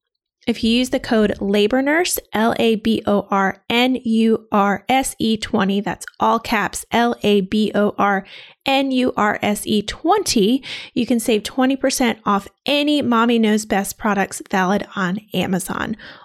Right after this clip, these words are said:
or mommyknowsbest dot com. And now let's get into today's episode. Hey guys, so let's jump right into this episode about breastfeeding and about milk supply.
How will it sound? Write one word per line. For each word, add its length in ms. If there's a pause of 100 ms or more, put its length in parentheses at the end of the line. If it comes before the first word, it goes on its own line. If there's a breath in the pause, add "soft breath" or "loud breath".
(160)
or 260
mommyknowsbest 760
dot 200
com. 340 (800)
And 160
now 220
let's 200
get 180
into 280
today's 540
episode. 760 (1080)
Hey 140
guys, 320
so 220
let's 320
jump 260 (120)
right 440
into 460
this 340
episode 560
about 320
breastfeeding 960
and 140
about 480
milk 240
supply. 500